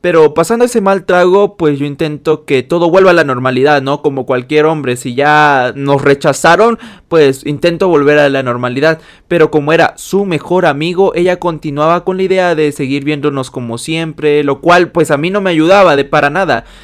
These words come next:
Pues, no me ayudaba para nada a olvidar todo lo que sentía por esa amiga. Así que, al ver que no aguantaba más y por medio de mensajes con el móvil, porque en ese entonces no tenía el valor de verla a la cara, le escribí y le dije que, pues,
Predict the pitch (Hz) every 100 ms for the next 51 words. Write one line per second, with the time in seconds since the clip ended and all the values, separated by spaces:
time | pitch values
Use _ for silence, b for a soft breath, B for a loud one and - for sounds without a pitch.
0 | B B _ 165 160 143 135 139 185 214
1 | 202 214 214 190 165 196 214 - 175 160
2 | 147 170 190 - 202 202 170 160 143 135
3 | 175 175 160 143 127 - 139 160 143 143
4 | 123 113 _ B B B - 151 185 185
5 | 202 190 180 170 151 - - - 143 151
6 | 190 185 170 147 113 156 185 202 202 165
7 | 185 175 165 180 220 - 160 151 156 139
8 | 160 180 185 160 143 156 160 190 185 170
9 | 135 127 151 180 202 - 127 - 135 131
10 | 143 165 156 170 165 160 160 160 165 165
11 | 143 156 151 143 143 156 131 120 151 180
12 | B B B B B 151 151 147 - 143
13 | 151 185 196 175 151 165 180 - 175 165
14 | - 151 139 135